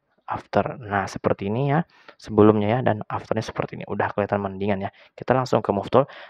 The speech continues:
Nah, apabila udah seperti ini, kita langsung saja, eh,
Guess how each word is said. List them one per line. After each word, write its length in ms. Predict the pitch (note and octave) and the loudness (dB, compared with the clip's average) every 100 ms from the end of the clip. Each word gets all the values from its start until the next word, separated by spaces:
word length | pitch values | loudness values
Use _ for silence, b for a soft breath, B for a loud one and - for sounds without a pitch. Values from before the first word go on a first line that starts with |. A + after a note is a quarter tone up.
| - | -2
Nah, 160 | D3 E3 | 2 4
apabila 320 | F3+ E3+ E3 | 6 8 8
udah 80 | E3 | 6
seperti 400 | D#3+ - D3+ G3 | 4 2 0 0
ini, 80 | G3 | -2
kita 160 | - | -2
langsung 400 | F3+ D3 C#3+ C#3+ | -2 -2 0 -2
saja, 320 | C#3+ C#3 E3+ E3+ b - - | -2 -2 -2 -2 b -12 -4
eh, 580 | C3 C3 C3 B2+ B2+ | -2 0 2 4 2